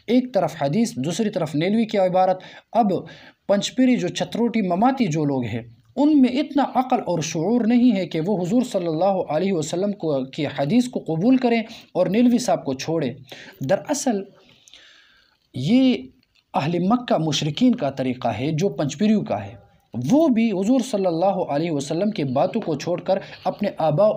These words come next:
و اجداد کی باتوں پر عمل کرتے تھے۔ اب اسی طرح مماتی جو لوگ ہیں وہ حضور صلی اللہ علیہ وسلم کے احادیث کو چھوڑ کر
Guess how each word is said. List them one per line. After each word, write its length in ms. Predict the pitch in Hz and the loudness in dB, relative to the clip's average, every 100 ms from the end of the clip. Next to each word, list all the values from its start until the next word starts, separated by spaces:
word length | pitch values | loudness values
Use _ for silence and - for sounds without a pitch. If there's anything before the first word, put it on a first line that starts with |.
| - | -2
و 100 | 156 | -4
اجداد 340 | 131 - 196 202 | -4 0 -2 0
کی 100 | 156 | -4
باتوں 320 | 135 147 180 | -2 -2 -4
پر 200 | 170 185 - 156 | -4 -4 -4 -4
عمل 220 | 156 135 | -4 -2
کرتے 320 | 127 120 113 | -4 -4 -6
تھے۔ 220 | 110 107 - _ _ _ | -6 -10 -12 _ _ _
اب 120 | 233 247 | -2 0
اسی 260 | 240 311 262 | 0 0 0
طرح 240 | - 127 110 - _ - - _ - | 0 -6 -6 -14 _ -20 -20 _ -6
مماتی 420 | 131 190 247 247 | -2 2 2 2
جو 200 | 175 156 | -2 0
لوگ 220 | 143 143 117 | 0 0 -2
ہیں 180 | 180 196 - - | -4 -6 -12 -6
وہ 200 | 190 180 | -2 0
حضور 160 | 196 254 | 0 0
صلی 220 | - 180 | 0 -4
اللہ 180 | 151 170 | 0 0
علیہ 500 | 185 180 147 175 165 | 0 -2 -2 -2 -2
وسلم 400 | 143 147 185 202 | -4 -4 -4 -4
کے 160 | - 123 | -4 -6
احادیث 480 | 135 - 127 196 - | -4 -4 -2 -2 -4
کو 140 | 143 | -6
چھوڑ 300 | 131 - 233 | -6 -2 -2
کر 160 | 247 | 0